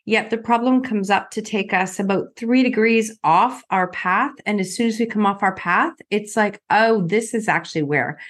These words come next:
I was supposed to be." So what if we start to look at our problems differently? And I just want you to entertain the thought for a second as, what if we think of them as gifts and gifts that we grow from? The problems that,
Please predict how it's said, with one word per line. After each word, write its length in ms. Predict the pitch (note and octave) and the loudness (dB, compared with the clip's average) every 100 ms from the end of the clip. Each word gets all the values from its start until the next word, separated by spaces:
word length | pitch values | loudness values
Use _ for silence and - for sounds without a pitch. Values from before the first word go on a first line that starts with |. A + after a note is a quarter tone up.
| - - | -20 -6
I 80 | - | -2
was 160 | F3 F3 | 0 -2
supposed 320 | E3+ E3 - | -2 -4 -4
to 60 | D3+ | -6
be." 280 | A#2 - - - - _ | -6 -6 -16 -20 -20 _
So 220 | - B3+ | 0 2
what 240 | G#3+ A#3+ | 4 2
if 140 | D#4+ F4+ | 2 2
we 80 | |
start 220 | E4+ C4 C4 | 2 0 0
to 100 | G#3+ | 0
look 260 | F3+ F3+ | 0 2
at 280 | G#3 A#3 - - | 2 2 -2 -2
our 220 | F3+ F3 | -2 -2
problems 500 | E3+ - E3+ F#3 E3+ | -4 -2 0 -2 -4
differently? 560 | D#3+ D#3+ - - - - | -4 -6 -6 -6 -6 -2
And 160 | F#3+ F#3+ | 0 2
I 120 | F#3+ | 2
just 380 | E3 G#3 G#3 - | 0 -2 -2 -4
want 600 | F#3+ F#3+ D#3+ A3 C4 - _ | 0 2 4 2 -2 -6 _
you 320 | F#3+ F#3+ F3+ | -2 2 2
to 260 | F3+ - F#3 - | -2 -6 -4 0
entertain 720 | G#3+ A3 C#4 - F4 F4 D#4 | 0 0 -2 0 2 4 4
the 100 | A#3 | 2
thought 340 | E3 C#3 - | 0 0 -2
for 80 | F#3 | -4
a 60 | |
second 560 | E3+ D3+ D3+ D#3+ F#3 - - - - - | 0 -2 -2 -2 -2 -2 -8 -16 -14 0
as, 440 | G3 F#3+ F#3+ F#3 | 4 4 2 -2
what 260 | F3 F#3 A#3+ | -4 0 0
if 120 | C4+ | 2
we 80 | B3+ | 0
think 220 | A3 G#3+ | 0 -2
of 100 | F#3 | 0
them 180 | F#3 F#3 | 0 0
as 200 | E3+ E3 | 0 0
gifts 520 | D#3 D3 - - - - | 0 -2 -2 -10 -10 -2
and 240 | F3 E3 | 2 2
gifts 280 | D#3+ F3+ - | 2 -2 -2
that 120 | - | -2
we 120 | D#3+ | 0
grow 280 | D#3 D#3 D3 | 0 2 0
from? 460 | C#3+ - A2 G#2+ - _ _ _ _ _ - | 0 -2 -2 -4 -14 _ _ _ _ _ -6
The 80 | |
problems 720 | A3 G#3+ A#3+ B3+ D#4+ F4+ C#4+ | -6 0 0 4 2 2 2
that, 420 | G3+ G#3 G3 E3 | 2 2 2 -2